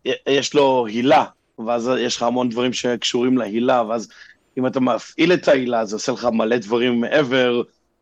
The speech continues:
ו-, ואז יש לך קולדאון, ואז אחד מהדברים זה כזה, אה, אתה מקבל הרבה יותר דברים,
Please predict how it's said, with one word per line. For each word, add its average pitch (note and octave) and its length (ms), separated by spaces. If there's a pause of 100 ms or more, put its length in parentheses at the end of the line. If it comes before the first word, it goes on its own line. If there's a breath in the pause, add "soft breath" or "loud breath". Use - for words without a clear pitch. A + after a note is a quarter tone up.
ו-, A2 440
ואז A#2 220
יש A#2+ 100
לך - 140
קולדאון, C3 540
ואז G#2+ 140
אחד A2 160
מהדברים A2+ 300
זה G#2+ 100
כזה, G#2 120 (680 soft breath)
אה, - 100 (180)
אתה B2 180
מקבל C3 440
הרבה B2 300
יותר C#3 280
דברים, D3+ 460